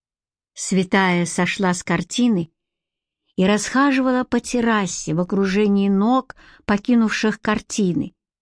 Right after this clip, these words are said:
Конечности, оторвавшиеся от тел, наводняли Париж, и люди с криками ужаса разбегались от них по окрестным улочкам.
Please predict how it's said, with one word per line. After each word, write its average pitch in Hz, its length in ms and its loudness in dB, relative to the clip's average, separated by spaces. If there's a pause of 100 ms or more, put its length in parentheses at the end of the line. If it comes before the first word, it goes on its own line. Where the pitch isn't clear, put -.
(800)
Конечности, 220 840 0
оторвавшиеся 190 880 0
от 196 120 -6
тел, 214 320 0
наводняли 190 640 2
Париж, 202 640 -2 (400)
и 226 100 4
люди 233 280 6
с - 120 -4
криками 262 460 2
ужаса 262 540 2
разбегались 226 760 0
от 233 160 -2
них 240 240 2
по 202 200 2
окрестным 220 600 0
улочкам. 220 640 -2